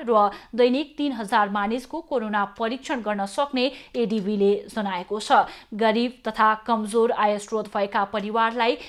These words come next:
खाद्यान्न वितरण, कमजोर आय भएका बेरोजगार मानिसलाई रोजगारी प्रदान लगायतका क्षेत्रमा पनि सो रकम खर्च हुनेछ। यसअघि एडिबीले कोभिडसँग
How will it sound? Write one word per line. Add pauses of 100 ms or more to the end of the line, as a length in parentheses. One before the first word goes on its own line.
(140)
खाद्यान्न
वितरण, (220)
कमजोर
आय
भएका
बेरोजगार
मानिसलाई
रोजगारी
प्रदान
लगायतका
क्षेत्रमा
पनि (220)
सो
रकम (120)
खर्च
हुनेछ। (380)
यसअघि
एडिबीले
कोभिडसँग